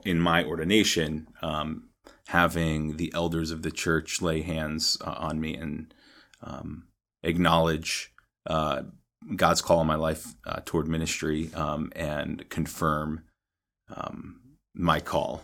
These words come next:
the God's call on my life. But that was, um, yeah, that, <laughs> that was a huge moment of being entrusted,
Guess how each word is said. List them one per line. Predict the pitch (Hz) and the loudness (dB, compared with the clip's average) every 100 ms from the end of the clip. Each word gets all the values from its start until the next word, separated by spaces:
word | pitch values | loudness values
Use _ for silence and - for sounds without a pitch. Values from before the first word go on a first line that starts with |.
| - | -12
the | 82 73 | -10 -8
God's | - 76 - | -4 -4 -2
call | - 76 | -2 -2
on | |
my | 71 | -2
life. | 78 76 - | -4 -4 -4
But | 80 - | -6 -4
that | 80 71 | -4 -4
was, | 71 64 - - - _ _ _ _ _ | -6 -2 0 -2 -10 _ _ _ _ _
um, | - - - - - _ _ _ | -12 -10 -12 -16 -20 _ _ _
yeah, | 90 82 - | 2 2 2
that, | - - - | -4 -2 -2
<laughs> | |
that | 87 71 | -2 -2
was | 82 82 95 - _ _ - - - - | -2 -4 -10 -12 _ _ -20 -20 -20 -12
a | 90 | -10
huge | - 135 120 104 | -2 4 4 4
moment | 95 87 85 80 | 2 0 0 -2
of | 82 | -4
being | 80 87 82 78 | -2 -2 -2 -4
entrusted, | 78 85 78 - 78 - | -4 -4 -2 -4 -6 -8